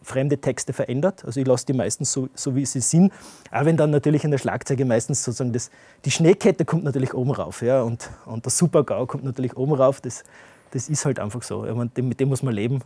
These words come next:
Und die Wort-, die Wörter lasse ich dann auch drinnen, weil ich mir denk, äh,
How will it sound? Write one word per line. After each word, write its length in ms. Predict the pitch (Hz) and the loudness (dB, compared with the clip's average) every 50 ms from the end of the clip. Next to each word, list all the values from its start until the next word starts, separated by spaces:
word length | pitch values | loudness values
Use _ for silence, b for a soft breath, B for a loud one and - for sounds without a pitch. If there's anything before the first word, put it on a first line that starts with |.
| _ - | _ -12
Und 200 | - 135 - - | -10 -8 -2 2
die 180 | 147 147 131 135 | 2 2 4 6
Wort-, 220 | 151 156 - - | 4 4 6 6
die 60 | 170 | 6
Wörter 220 | 160 165 165 - 165 | 6 6 6 6 6
lasse 200 | 151 160 - 185 | 4 6 4 4
ich 40 | 170 | 2
dann 120 | 160 156 | 4 4
auch 80 | 151 135 | 4 4
drinnen, 380 | - - 165 170 180 160 143 | 4 4 4 6 6 6 6
weil 100 | 135 143 | 4 4
ich 60 | 139 143 | 4 4
mir 60 | 135 | 2
denk, 220 | 135 131 139 135 b b b b b b b b b b - | 2 2 -2 -2 b b b b b b b b b b -2
äh, 200 | 131 131 131 131 | 2 4 4 4